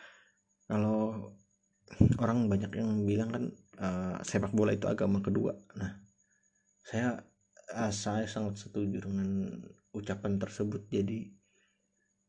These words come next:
layaknya agama ya, klub idola juga jadi agama kedua gitu, kayak lakum dinukum waliyadin, bagi,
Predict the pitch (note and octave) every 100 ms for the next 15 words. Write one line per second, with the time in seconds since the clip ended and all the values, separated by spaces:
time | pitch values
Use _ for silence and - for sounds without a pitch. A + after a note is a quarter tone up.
0 | _ G#2+ G#2 G2 G#2+ F#2 G2 G2 E2+ G2+
1 | A2 A#2 - _ _ _ _ _ _ -
2 | - - G#2 - - - G#2+ G#2 G#2+ A2
3 | G2+ F2+ F#2 - - - - - - F#3
4 | - E2+ F#2+ F#2 F#2 F2+ F#2+ G2 G#2 G#2
5 | G2+ F#2+ F#2+ G2+ - _ - - - _
6 | _ _ _ _ _ _ _ - G2 -
7 | G#2 G2+ G2 G#2 G2+ F#2 F#2+ F#2 F#2 F#2
8 | D#2+ D#2 E2+ F2+ - F#2 G2